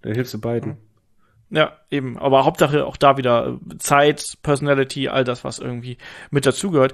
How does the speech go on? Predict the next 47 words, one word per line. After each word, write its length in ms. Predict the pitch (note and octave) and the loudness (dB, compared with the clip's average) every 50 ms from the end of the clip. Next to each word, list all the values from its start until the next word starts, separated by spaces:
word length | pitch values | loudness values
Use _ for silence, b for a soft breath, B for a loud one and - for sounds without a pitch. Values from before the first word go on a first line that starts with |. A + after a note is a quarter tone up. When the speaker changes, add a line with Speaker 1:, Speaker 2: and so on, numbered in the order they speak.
| B B B B | B B B B
Speaker 2:
Ich 80 | E3 C3+ | 0 0
find's 160 | B3 C4+ F#4 | 2 2 4
aber 100 | D#4 A#3+ | 4 2
interessant, 380 | G#3+ - - - A#3 D#4 - | 2 0 0 0 0 2 0
dass 120 | - D#3+ - | -2 -4 -2
wir 60 | F3 | -2
bis 140 | D#3+ D#3+ D3+ | 0 0 0
jetzt 180 | E3+ F#3 - | 0 -2 0
gar, 140 | - D3+ C#3+ | 2 2 2
natürlich 240 | C3+ C#3+ D#3 D#3+ D#3+ | 2 2 -2 -2 -2
auch 120 | E3 C#3+ | -4 -2
gar 140 | - D3 C#3 | 0 0 0
nicht 160 | C#3+ D3 - | 0 -2 -6
die 60 | - D3 | -2 0
ganz, 200 | D3 D#3 - - | 0 0 2 0
ganz 200 | F3+ D3+ C3+ C#3 | -2 -4 -2 -6
großen 360 | - - D#3+ - - - F3+ | -8 -8 -6 -6 -4 -2 0
Namen, 300 | D3 B2+ A#2+ B2 B2 A#2+ | 2 2 2 2 2 -2
also 140 | A#2+ A#2+ C3+ | -4 -4 -2
die 60 | C3 | -2
neu-, 120 | C3+ D#3 | -2 -2
ganz 340 | F#3 - - D3+ D3 G3 - | -2 -2 0 0 0 0 -2
großen 280 | - - D3 D3 D#3+ D3+ | -6 -6 -6 -4 0 0
Neuverpflichtungen 560 | E3+ A#3+ - - - - C#3 B2+ - C3 B2 | 0 0 0 -6 -8 -8 -8 -8 -8 -8 -8
hier 80 | B2 | -8
angesprochen. 400 | A#2 A#2+ A#2+ - - - - - | -8 -10 -12 -12 -14 -14 -12 -10
Also 120 | B2 A#2 B2 | -10 -8 -8
C 160 | - - D#3 | -6 -4 -2
M 120 | D3 B2 | -4 -2
Punk 280 | - C3+ E3 G#3+ B3+ - B B B B B B - | 2 2 2 2 2 -4 B B B B B B -8
haben 180 | - C#3+ D#3+ F3+ | -2 0 4 4
wir 80 | F3 | 4
so 80 | D3+ C#3 | 4 4
ein 60 | C3+ | -2
bisschen 180 | C3+ C#3+ - - | -4 -6 -8 -8
angerissen. 540 | - G3+ G3+ A3 G#3+ A3+ A#3+ - - G#3+ B B B B B - | -4 -2 -2 -2 0 -2 -2 -4 -4 -6 B B B B B 0
Was 140 | E3+ E3 F#3 | 0 2 2
wird 140 | C4 - | 0 0
denn 60 | - - | 2 0
eigentlich 180 | G2 - F#3+ | 0 0 0
aus 100 | F#3+ D#3+ | -2 -2
Bryan 440 | - _ - F3 E3 E3 D#3+ D3 C#3+ | -4 _ 4 4 4 4 2 0 2
Danielson 540 | - D3+ G3 B3 E4 D#4 - - - D#3+ D#3 | 4 4 4 6 4 2 2 0 0 -2 -2
und 160 | D3 D#3 D#3 | -2 -2 -2
auch 140 | D#3 D3+ - | -2 -2 -2
zum 140 | - E3 D#3+ | 0 -2 -2
Beispiel, 280 | - - - D#3+ C#3+ | -2 0 0 0 0